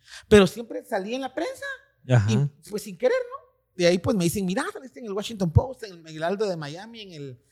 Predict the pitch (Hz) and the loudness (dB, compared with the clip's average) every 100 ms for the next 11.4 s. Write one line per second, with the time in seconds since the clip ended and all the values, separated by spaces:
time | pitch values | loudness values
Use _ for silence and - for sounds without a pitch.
0 | _ _ - 185 202 - 247 262 240 170 | _ _ -14 -8 -4 0 0 0 -6 -14
1 | 170 160 160 156 147 131 143 - 339 262 | -16 -14 -10 -10 -10 -8 -8 -6 -4 -2
2 | 226 277 226 123 131 269 139 131 311 131 | -2 -2 4 6 6 4 2 2 2 2
3 | 120 104 185 175 285 330 - - - - | 0 -2 -6 0 0 0 -10 -20 0 10
4 | 214 208 247 - 240 220 214 175 151 139 | 12 12 10 6 -2 -2 -2 -4 -6 -12
5 | 135 123 123 120 _ _ _ _ 101 101 | -18 -20 -20 -20 _ _ _ _ -20 -20
6 | - - - - 208 160 202 208 139 139 | -20 -10 -4 0 6 8 10 10 8 6
7 | 156 180 180 147 127 117 117 147 147 117 | 4 2 -2 -4 -6 -4 -4 -4 -4 -4
8 | 107 98 127 143 147 151 190 - - - | -4 -6 -2 -2 -2 -2 -2 -2 -6 -6
9 | 151 156 156 139 117 - 113 117 143 - | -4 -2 -2 -2 -4 -4 -10 -10 -16 -10
10 | 123 110 107 107 113 123 127 123 107 - | -8 -6 -8 -10 -10 -8 -8 -10 -14 -10
11 | 120 123 - 180 | -6 -4 -4 -6